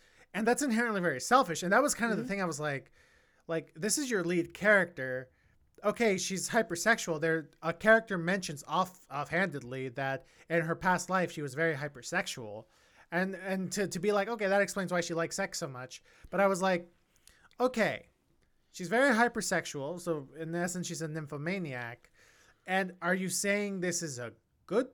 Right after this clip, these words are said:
Speaker 1: thing? Are you, what, what are you trying to say here?"
Speaker 2: I think he's saying that it's just the way it is, um, in his opinion. And I also wanna add, you mentioned how he, how Emma Stone's character Bella comes across the downtrodden. Now, okay, this is a little minorly spoilerly, not really.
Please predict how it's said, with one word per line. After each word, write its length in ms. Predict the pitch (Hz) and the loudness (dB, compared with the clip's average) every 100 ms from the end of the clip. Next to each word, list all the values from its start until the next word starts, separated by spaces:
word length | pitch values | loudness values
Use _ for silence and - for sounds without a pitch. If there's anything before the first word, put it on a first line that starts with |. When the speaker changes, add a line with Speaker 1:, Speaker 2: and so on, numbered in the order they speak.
| - | -2
Speaker 1:
thing? 420 | 427 440 440 285 - | 0 0 -2 -6 -2
Are 180 | 156 | 0
you, 120 | 165 147 | 0 -2
what, 260 | 156 202 | -6 -4
what 140 | 180 247 | -2 0
are 80 | 285 | 0
you 100 | 247 | -2
trying 240 | - 208 | -4 -4
to 80 | 175 | -4
say 280 | - 233 269 | -4 -2 -4
here?" 240 | - 143 | -4 -2
Speaker 2:
I 80 | 180 | 0
think 220 | 185 240 | 2 2
he's 180 | 247 208 | 2 0
saying 400 | - 190 180 180 | 0 0 0 0
that 160 | 170 165 | 0 0
it's 160 | 160 | -2
just 200 | 175 170 | -2 -2
the 60 | 175 | -2
way 220 | 156 143 | -2 -2
it 60 | 135 | 0
is, 460 | 160 160 113 117 - | 0 0 -2 -8 -4
um, 460 | 160 151 143 131 - _ - | -2 -2 -2 -6 -10 _ 0
in 100 | 190 | 4
his 160 | 196 | 4
opinion. 400 | 202 196 135 127 | 2 -2 -6 -4
And 100 | - | 4
I 100 | 226 | 4
also 200 | 247 254 | 4 2
wanna 140 | 254 208 | 2 4
add, 180 | 208 196 - - - | 2 0 -8 -12 0
you 140 | 208 | 4
mentioned 320 | 220 226 226 | 4 4 0
how 160 | 208 190 | 2 2
he, 180 | 190 180 | 2 -2
how 300 | 185 185 175 | -2 0 0
Emma 240 | 185 185 | 0 -2
Stone's 320 | 180 214 220 | 0 0 0
character 340 | - 196 175 175 | -2 -4 -4 -4
Bella 260 | 185 196 | -2 -2
comes 220 | 190 190 175 | -2 -6 -8
across 220 | 180 170 | -10 -12
the 80 | 170 | -4
downtrodden. 640 | 214 262 269 190 147 135 - - - - - - - | 0 0 0 -4 -4 -8 -14 -20 -20 -20 -20 -12 0
Now, 280 | 233 214 - - _ _ _ _ | 2 2 -4 -18 _ _ _ _
okay, 180 | 202 185 | -8 -6
this 140 | 165 185 | -6 0
is 80 | |
a 60 | 214 | 2
little 240 | 214 208 - - - 269 | 2 0 -4 -8 -6 0
minorly 500 | 294 302 285 277 262 | 2 2 2 -2 -2
spoilerly, 640 | - 240 220 214 202 208 | 0 0 2 -2 -2 -2
not 220 | 185 175 | -2 -4
really. 340 | 143 135 135 | -6 -8 -8